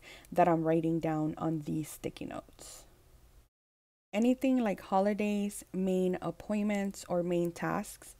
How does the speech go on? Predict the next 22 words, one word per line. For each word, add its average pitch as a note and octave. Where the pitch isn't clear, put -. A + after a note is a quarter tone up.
go F3
on E3+
the D#3+
weekly E3
overview. G3
And F#3+
then E3+
on F3+
the F3
side F3
to-do F3+
list, E3+
I E3+
put -
things E3+
that D#3+
don't E3+
pertain E3+
to E3+
a D#3+
certain D#3+
day, D#3